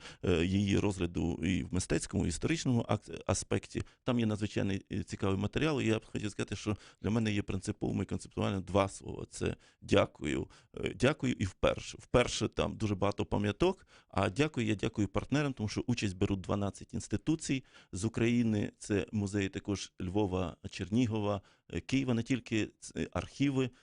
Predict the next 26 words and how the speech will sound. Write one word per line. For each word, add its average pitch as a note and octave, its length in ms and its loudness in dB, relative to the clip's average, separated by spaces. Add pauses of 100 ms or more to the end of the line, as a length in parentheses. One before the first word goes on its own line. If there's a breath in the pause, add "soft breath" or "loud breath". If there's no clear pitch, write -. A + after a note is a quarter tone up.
центральні G2 640 0
архіви, A#2 640 0
Національна F#2 560 -4
бібліотека G2+ 560 -2
імені A#2+ 160 0
Вернадського G#2+ 600 -4 (180)
і G#2 80 2
наші G2+ 280 2
партнери, C3+ 720 0 (260)
американські G2 540 0
партнери, A#2+ 600 0 (200)
Український G2 460 -2
музей G2+ 300 2
і F2+ 60 -4
бібліотека F2 680 0 (140)
у F2+ 120 -2
Стенфорді, B2+ 800 -2 (220 soft breath)
які G2+ 320 2
в - 60 -8
цих - 400 0
умовах A#2 680 2 (140)
погодилися G2 640 2
позичити F#2 540 -4
експонати, - 420 -4
і G#2 40 -2
надзвичайно E3+ 640 4